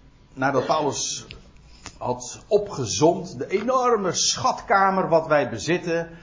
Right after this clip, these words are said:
eh, in Christus. En dan zegt hij, eh,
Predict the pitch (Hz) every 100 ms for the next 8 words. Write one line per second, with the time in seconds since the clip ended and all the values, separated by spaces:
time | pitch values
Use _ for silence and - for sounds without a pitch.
0 | - - - - - - - - 147 139
1 | - 143 131 - - - - - - 127
2 | 117 110 101 202 202 156 160 165 175 190
3 | - - - - - - - - - -
4 | 120